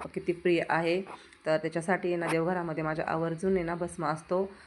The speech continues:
आणि आपण आपल्या स्वतःला पण लावायचं आहे भस्म, खूप चांगला असतो भस्म लावलेला. तर, अ, नाहीतरी श्रावण महिन्यात लावायचा, अ, क-, किंवा सोमवारी लावायचा, पण लावायचाच भस्म. तर, अ, मी शंकराला भस्म लावला,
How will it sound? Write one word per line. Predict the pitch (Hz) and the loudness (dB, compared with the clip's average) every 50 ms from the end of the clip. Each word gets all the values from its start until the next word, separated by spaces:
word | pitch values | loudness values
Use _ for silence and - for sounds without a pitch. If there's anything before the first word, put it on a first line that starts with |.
| - - - | -20 -12 -6
आणि | - 156 156 160 165 | -2 -2 0 0 0
आपण | - - 160 160 170 165 | 0 0 0 0 0 0
आपल्या | 160 156 165 165 | 0 0 0 -2
स्वतःला | 160 - 180 - 175 165 160 | -4 -4 -2 0 2 0 2
पण | 156 175 170 | 0 0 0
लावायचं | 175 165 160 156 151 156 - - - | 2 2 2 2 0 -2 -4 -4 -4
आहे | - 165 165 160 | -2 0 -2 -2
भस्म, | 156 160 160 - 170 160 160 160 - | -2 -4 -8 -8 -10 -10 -8 -6 -6
खूप | 190 185 - | -6 -6 -4
चांगला | - 185 170 165 165 165 | -2 -4 -2 0 0 0
असतो | 165 165 170 165 | 0 0 -4 -6
भस्म | 175 165 170 - 165 | -6 -6 -4 -4 -2
लावलेला. | 156 151 151 151 156 151 156 180 220 226 - - - - - - - - | -2 -2 -2 -2 -4 -2 -2 -2 -2 -4 -6 -14 -20 -20 -20 -20 -12 -8
तर, | 156 156 160 160 160 160 160 156 - - | -6 -4 -2 -2 0 0 0 0 -2 -4
अ, | - | -4
नाहीतरी | 160 165 170 170 170 165 170 175 180 | -2 0 2 2 2 0 -2 -4 -6
श्रावण | 175 - 196 175 170 170 | -2 2 2 2 2 2
महिन्यात | 170 170 170 170 170 165 | -2 -2 -2 -4 -2 0
लावायचा, | 170 160 156 156 151 151 151 170 175 180 190 - - - - - - | 0 0 2 2 0 0 -2 -2 -4 -4 -4 -6 -12 -20 -20 -16 -12
अ, | 160 | -12
क-, | 156 160 - - 170 160 151 | -12 -12 -10 -8 -8 -8 -6
किंवा | - 170 165 165 | -4 -2 0 0
सोमवारी | 160 - 190 175 170 165 165 165 160 165 | 0 0 0 0 0 0 0 0 2 2
लावायचा, | 160 156 156 151 147 - 160 | 2 2 2 0 -2 -4 -6
पण | 160 180 175 | -6 -4 -4
लावायचाच | 170 160 156 156 151 151 156 165 156 160 | -2 -2 -2 -2 -2 -4 -4 -4 -6 -4
भस्म. | 156 196 196 - - 160 160 185 208 - - - - - _ _ _ - | -4 -6 -6 -6 -6 -6 -4 -6 -6 -10 -12 -20 -20 -20 _ _ _ -8
तर, | 160 156 160 156 156 160 160 156 | -6 -4 -4 -2 -2 -2 -2 -2
अ, | 156 | -2
मी | 160 165 160 160 160 160 160 160 - - 156 | -2 -2 -2 -2 -2 -4 -4 -6 -6 -6 -6
शंकराला | 160 180 165 170 165 165 165 160 156 160 | -4 -4 -4 -2 -2 -2 -2 0 0 -2
भस्म | 156 185 185 - 175 165 | -2 -4 -4 -4 -4 -2
लावला, | 160 160 160 156 151 151 151 160 | 0 0 0 0 0 0 -2 -2